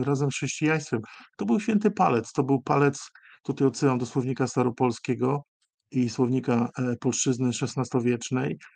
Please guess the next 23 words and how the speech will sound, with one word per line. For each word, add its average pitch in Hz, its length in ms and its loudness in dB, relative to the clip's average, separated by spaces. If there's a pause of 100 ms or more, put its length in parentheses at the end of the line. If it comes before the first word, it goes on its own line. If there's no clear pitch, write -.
(160)
gdzie 131 400 0
wiemy, 135 360 2
że 139 160 -2
to - 140 -4
jest - 140 -4 (120)
palec, - 340 -4
którym 165 240 -2
się 151 140 -4
chrzciło, 139 520 -2
który, 127 360 0
y, 127 480 0
no, 127 160 -6
był 127 180 -2
tym 131 160 -2
rytualnym, 127 720 0 (580)
e, 120 540 -6
palcem, 120 520 0
którym 117 400 -2
ksiądz, 120 580 -2
y, 117 420 -2
krząc 117 360 -4
małe 120 220 -2
dziecko, 117 500 -4